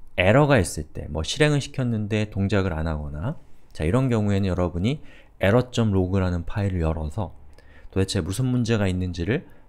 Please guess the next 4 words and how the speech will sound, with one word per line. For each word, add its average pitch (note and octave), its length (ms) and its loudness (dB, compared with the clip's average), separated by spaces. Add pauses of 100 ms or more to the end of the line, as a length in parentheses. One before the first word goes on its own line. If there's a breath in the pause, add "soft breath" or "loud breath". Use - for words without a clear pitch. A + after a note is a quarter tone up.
(100)
확인하시면 A2 580 -8 (140)
되는 D#2 280 -12
겁니다. F2+ 340 -16 (4000)
자, C#2 320 -8